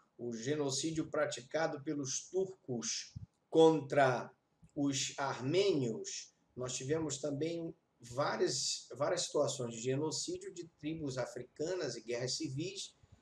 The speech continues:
em que determinado povo, determinada tribo extermina a tribo rival. Exemplo do que aconteceu em Ruanda.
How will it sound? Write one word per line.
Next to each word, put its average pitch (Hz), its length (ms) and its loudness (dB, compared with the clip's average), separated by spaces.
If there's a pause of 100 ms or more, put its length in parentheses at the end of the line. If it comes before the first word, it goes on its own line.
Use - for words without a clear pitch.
(160)
em 185 200 2
que 175 200 4
determinado 165 1120 -4
povo, 170 480 4
determinada 143 800 -2
tribo 156 440 0 (280)
extermina 165 1120 6
a 151 80 -4
tribo 143 320 -2
rival. 160 640 0 (380)
Exemplo 135 580 -2 (120)
do 143 100 -6
que 151 100 -4
aconteceu 131 640 -4
em 120 80 -8
Ruanda. 143 680 2